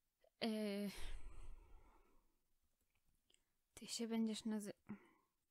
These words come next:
nazywać tak, a ty się będziesz nazywać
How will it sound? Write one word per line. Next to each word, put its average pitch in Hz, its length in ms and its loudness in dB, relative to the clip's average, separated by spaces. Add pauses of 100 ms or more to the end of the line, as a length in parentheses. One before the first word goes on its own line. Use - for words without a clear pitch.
(1080)
nazywać 220 760 0
tak, 320 500 4
a 208 100 0
ty - 220 -6
się 226 240 0
będziesz 220 540 0
nazywać 208 1040 -2